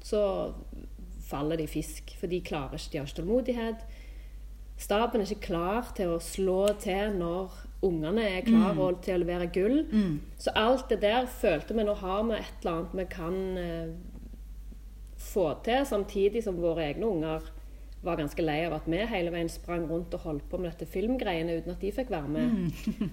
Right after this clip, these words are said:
Speaker 2: <laughs>
Speaker 1: Og reiste vekk og var mye vekke, og jeg var i Oslo, og det var liksom noe
Speaker 2: Mm.
Speaker 1: de også ville være med, i hvert
Speaker 2: Mm.
Speaker 1: fall hun eldste.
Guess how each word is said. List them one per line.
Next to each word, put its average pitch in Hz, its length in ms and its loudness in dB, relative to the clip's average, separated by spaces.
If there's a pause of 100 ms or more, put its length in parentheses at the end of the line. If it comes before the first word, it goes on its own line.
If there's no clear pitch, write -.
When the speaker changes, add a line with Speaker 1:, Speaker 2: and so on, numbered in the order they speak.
Speaker 2:
<laughs> - 40 -6
Speaker 1:
Og 202 140 2
reiste 185 320 2
vekk 170 320 0
og 196 60 2
var 196 100 4
mye 180 180 2
vekke, 180 520 -2
og 170 140 2
jeg 175 140 2
var 175 120 0
i 170 80 2
Oslo, - 380 -4 (100)
og 165 120 2
det 165 100 -2
var 156 160 -2
liksom 160 360 -2
noe 208 200 4
Speaker 2:
Mm. 160 180 -2
Speaker 1:
de 185 160 0
også 190 120 4
ville 262 180 4
være 147 180 -2
med, 156 200 0
i - 120 -10
hvert 240 120 2
Speaker 2:
Mm. 214 120 4
Speaker 1:
fall 208 140 2
hun 180 120 0
eldste. 143 460 -6